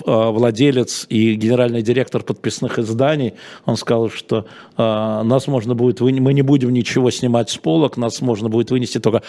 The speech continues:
корешками вперёд. Мне очень понравилось. Если Миша Иванов слышит меня, тебе привет. Там тоже продаются и «Дилетанты», и комиксы. Наш партнёр в Петербурге, Гельвеция и подписные издания. Спасибо, Ирина, вы мне напомнили.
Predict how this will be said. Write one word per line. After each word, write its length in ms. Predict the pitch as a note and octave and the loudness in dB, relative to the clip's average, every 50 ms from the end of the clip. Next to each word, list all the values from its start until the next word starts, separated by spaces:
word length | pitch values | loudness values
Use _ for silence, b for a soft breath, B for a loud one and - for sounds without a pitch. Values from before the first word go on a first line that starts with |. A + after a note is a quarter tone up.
| B B | B B
корешками 680 | - G3 F3+ D#3+ D3 - - - - D#3+ D#3 D3+ D3 B2+ | 6 8 8 8 8 4 2 0 2 2 2 2 0 -2
вперёд. 600 | - - - - C#3 C#3 C3+ B2+ G#2 F2+ - - | -4 -6 -2 2 4 4 4 4 2 0 -4 -6
Мне 120 | A#2+ A#2+ A2+ | -2 -2 -2
очень 180 | - - - | -2 -4 -6
понравилось. 540 | - G#2+ G#2+ G#2+ G#2 G2 G2+ G2 G2 - B B B B B B B B | -6 -4 -2 -2 -2 -2 -2 -4 -6 -8 B B B B B B B B
Если 200 | - A2+ - C3 | -4 -2 0 2
Миша 300 | B2 B2+ B2 - - B2+ | 2 2 2 2 2 2
Иванов 360 | A#2 A2+ A#2 B2+ B2 A2+ - - - | 2 2 2 2 0 -2 -2 -2 -2
слышит 300 | C#3 B2+ - B2 - - | -2 -2 -2 -4 -4 -4
меня, 180 | A#2 A2+ A2 | -2 -2 -2
тебе 160 | G#2 - B2 | -2 -2 -2
привет. 320 | A#2+ - D3 E3+ G#3 G3+ G#3 | 0 0 2 2 2 2 2
Там 160 | - D#3 D3+ | 2 2 2
тоже 240 | - F3 C#3+ A#2+ G#2+ | 2 2 2 2 0
продаются 540 | - B2 A#2+ A#2+ A#2 A#2+ A2+ G#2+ - - A#2+ | 0 0 0 2 2 2 0 -2 -2 -2 -2
и 40 | |
«Дилетанты», 540 | A#2 A#2 B2 B2 A#2 - D3 C3+ B2 - B2 | 0 0 0 0 0 0 -2 -2 0 0 -2
и 40 | A#2+ | 0
комиксы. 520 | - - G3+ G3 F#3+ D#3+ - - - - B B B B B B B - | 0 0 0 0 0 -2 -4 -6 -10 -10 B B B B B B B -2
Наш 200 | - E2+ - - | -2 -2 -2 -2
партнёр 440 | - B2 A#2 - - C#3+ C3+ B2 G#2 | -2 -2 -2 -2 -2 -2 0 0 -2
в 100 | - - | -2 -6
Петербурге, 840 | - - - C3 A#2 A2+ B2 D#3 G3+ G#3 F3+ D#3+ E3 D#3+ D3 C3 A#2 | -6 -2 0 0 0 2 2 2 0 2 2 2 2 2 2 0 0
Гельвеция 680 | G#2+ G#2 A2 A2 A#2 D3+ G3 G3 - - - C#3+ B2 | 0 2 2 4 4 4 2 0 -2 -2 0 0 0
и 320 | A#2 A#2+ B2+ B2 C3 D3+ D#3+ | 0 0 0 0 0 0 0
подписные 680 | D#3 - - - - A2+ - A2 - - - B2 A#2+ | -2 -6 -6 -8 -8 -6 -6 -6 -4 -2 -2 0 0
издания. 520 | A2 G#2 G#2+ A2+ A2+ G#2 G2 F#2+ G2 G2+ B B B B B B | 0 0 0 0 0 0 0 -2 -6 -8 B B B B B B
Спасибо, 380 | - A2+ - - D3+ C#3 C#3 | -2 0 0 2 4 4 4
Ирина, 280 | C3+ B2+ C#3+ C#3 C3+ C3 | 4 4 4 4 2 4
вы 140 | A2+ A#2+ C3 | 4 4 4
мне 220 | C3 C3 C3 C3+ | 4 4 4 4
напомнили. 800 | C3 C3 B2+ - - - C3 B2 A2+ A2 A2 G#2+ G#2 G2+ G2 F#2+ | 4 4 2 2 2 2 2 2 2 2 0 0 0 0 -2 -4